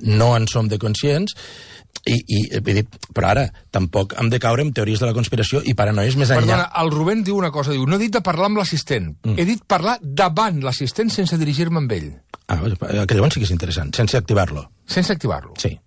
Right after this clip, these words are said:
Speaker 1: això, eh, llavors és interessant.
Speaker 2: És a dir,
Speaker 1: Eh,
Speaker 2: ell farà és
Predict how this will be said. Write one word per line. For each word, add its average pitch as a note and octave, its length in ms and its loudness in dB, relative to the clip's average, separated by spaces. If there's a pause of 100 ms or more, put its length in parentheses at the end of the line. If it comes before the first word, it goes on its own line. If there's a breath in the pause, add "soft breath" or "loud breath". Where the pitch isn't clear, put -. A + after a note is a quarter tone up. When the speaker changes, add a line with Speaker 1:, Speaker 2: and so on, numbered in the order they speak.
(240)
Speaker 1:
això, - 240 -6
eh, - 300 -2
llavors A2+ 200 4
és D3+ 60 4
interessant. E2+ 400 -2 (640 loud breath)
Speaker 2:
És - 80 -2
a G#2+ 80 6 (160)
dir, G#2 80 -2
Speaker 1:
Eh, F#3+ 100 -4
Speaker 2:
ell G#3 140 -2
farà A#3 320 0
és C#3 260 -4